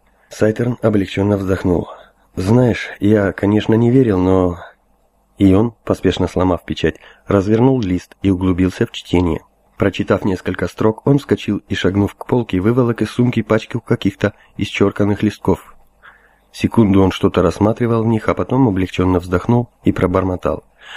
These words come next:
"Вовремя". Слуй молча смотрел на него, и Сайтерн пояснил: "Если бы не пришло это письмо, то как только я приступил бы к окончательному сбору всей конструкции,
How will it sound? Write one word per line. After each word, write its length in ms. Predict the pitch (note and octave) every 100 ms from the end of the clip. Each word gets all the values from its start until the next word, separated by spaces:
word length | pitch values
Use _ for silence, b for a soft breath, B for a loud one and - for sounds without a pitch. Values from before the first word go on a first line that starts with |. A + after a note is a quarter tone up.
| B B B -
"Вовремя". 420 | B2+ F2+ E2+ D#2 - B B _ _ _ _ _
Слуй 300 | - G#2 F#2+
молча 320 | F#2+ F#2+ G2+
смотрел 400 | - G2 G#2 A2+
на 60 | A2
него, 260 | A2 G#2
и 160 | - G2+
Сайтерн 540 | - G2+ G#2+ F#2+ F2
пояснил: 540 | - G2+ G2 F#2 E2+ - _ b b b b -
"Если 360 | A2+ A2+ A#2+
бы 260 | A2 A2+ G#2
не 140 | A2+ A#2+
пришло 360 | A#2+ - A#2
это 180 | A2 A2
письмо, 420 | A2+ - C3 B2+ _ _
то 180 | - A2+
как 220 | - B2+
только 240 | - A#2+ G#2
я 200 | G#2+ G2+
приступил 540 | A#2 A2+ C3 A2 G2+
бы 100 | F2+
к 80 | -
окончательному 760 | F#2+ A2 A2 A2 - F2+ F2+ F#2+
сбору 280 | F#2+ G#2+
всей 220 | F#2+ - G2+
конструкции, 640 | F#2 F#2+ C3 - - D#2